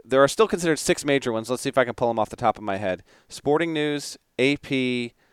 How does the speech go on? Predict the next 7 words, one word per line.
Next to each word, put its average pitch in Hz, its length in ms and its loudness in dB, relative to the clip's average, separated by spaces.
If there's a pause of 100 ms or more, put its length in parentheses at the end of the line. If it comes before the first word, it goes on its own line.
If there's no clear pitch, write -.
(320)
um, 104 680 0
U 131 240 0
S 135 120 0
B 135 140 -4
W 127 460 2
A, 110 420 2 (240)
Wooden, 156 680 -2